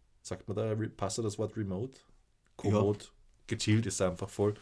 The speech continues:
Speaker 1: Kannst dort essen, bist an einem Spot und an einem perfekten Flachwasserspot, eh klar, und Wind pfeift. Und das ist so der einzige offizielle Kitespot, glaub ich, den es da auf Masira Island gibt. Ich denk schon, ja.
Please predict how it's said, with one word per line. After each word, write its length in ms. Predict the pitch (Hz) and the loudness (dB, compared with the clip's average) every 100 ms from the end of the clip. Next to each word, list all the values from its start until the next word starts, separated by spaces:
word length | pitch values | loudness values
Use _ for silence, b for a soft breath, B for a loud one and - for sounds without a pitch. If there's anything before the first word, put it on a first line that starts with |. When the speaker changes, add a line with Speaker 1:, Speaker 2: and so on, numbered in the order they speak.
| B B B | B B B
Speaker 1:
Kannst 260 | 113 104 113 | 0 2 2
dort 180 | 104 - | 2 2
essen, 320 | 104 - 110 | -2 -2 -4
bist 180 | 107 104 | -4 -2
an 60 | |
einem 160 | 101 101 | 0 -2
Spot 360 | - - 113 - - B B B B B | 0 4 4 4 -14 B B B B B
und 380 | - 101 101 104 | -2 2 2 2
an 60 | 110 | 4
einem 120 | 117 | 4
perfekten 360 | 120 123 - 113 | 4 4 2 2
Flachwasserspot, 840 | 110 - 123 - 120 - 110 - | 0 2 0 0 -4 -2 -4 -2
eh 80 | 110 | -8
klar, 340 | 107 - 110 110 B B B B - | -4 -2 -2 -2 B B B B -2
und 380 | 107 101 101 | 0 0 0
Wind 260 | 101 110 113 | 0 0 0
pfeift. 440 | 107 98 107 - - | 0 2 0 -6 -4
Und 300 | 110 107 117 | -2 4 6
das 120 | 117 | 6
ist 120 | 143 | 6
so 80 | 143 | 6
der 100 | 107 | 6
einzige 520 | 101 98 107 107 107 - - - | 4 2 2 2 2 -2 -14 -6
offizielle 500 | 95 - 110 110 107 | -6 -6 -8 -8 -8
Kitespot, 600 | - - 101 - - 143 - | -10 -8 -8 -10 -12 -12 -10
glaub 200 | 156 147 | -10 -8
ich, 120 | 143 - | -10 -6
den 140 | 131 | -6
es 100 | 131 | -4
da 100 | 131 | -6
auf 120 | 120 123 | -6 -8
Masira 400 | 113 113 113 - 107 | -6 -2 -2 2 2
Island 280 | 110 107 | 4 2
gibt. 280 | - 107 - | -2 -4 -4
Ich 80 | 104 | 2
denk 200 | 117 104 | 2 2
schon, 200 | - | -2
ja. 80 | 80 | -8